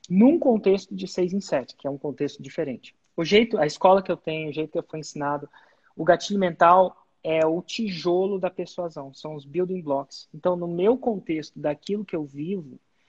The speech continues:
são, o que eu faço são gatilhos mentais. É a mesma coisa, dá pra tocar uma música sem notas musicais? Deve dar.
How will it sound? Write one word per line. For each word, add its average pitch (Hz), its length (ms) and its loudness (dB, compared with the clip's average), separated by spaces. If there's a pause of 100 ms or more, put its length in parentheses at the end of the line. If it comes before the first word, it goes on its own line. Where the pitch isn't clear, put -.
(160)
são, 160 520 -2
o 151 100 -10
que - 120 -2
eu 214 80 2
faço 190 440 2
são 151 160 -6
gatilhos 202 520 -6
mentais. 202 400 -4
É 202 80 2
a - 20 4
mesma 359 240 4
coisa, 170 260 2
dá 240 160 4
pra 330 100 2
tocar 202 280 0
uma 180 180 2
música 165 380 -4
sem 180 200 -8
notas 160 380 -4
musicais? 131 680 -6 (880)
Deve 220 300 2
dar. - 380 -4